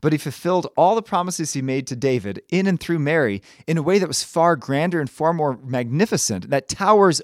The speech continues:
over the house of David that was promised. Thus, we can have confidence that God is faithful to his promises.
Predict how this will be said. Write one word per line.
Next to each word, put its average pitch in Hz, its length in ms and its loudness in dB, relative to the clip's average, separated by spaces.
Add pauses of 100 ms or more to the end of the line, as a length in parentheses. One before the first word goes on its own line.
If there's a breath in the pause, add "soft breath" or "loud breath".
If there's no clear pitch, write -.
over 143 520 4 (400 soft breath)
the 139 120 2
house 143 440 0
of 120 180 -6
David 113 380 2
that 113 120 -6
was 107 120 -14
promised. 101 640 -8 (600)
Thus, 156 440 0 (280 soft breath)
we 143 120 -4
can 160 140 -6
have 160 140 -6
confidence 107 680 -6 (220)
that 131 120 -10
God 104 240 0
is 110 120 -6
faithful 131 400 -2
to - 200 -6
his 101 140 -6
promises. - 680 -6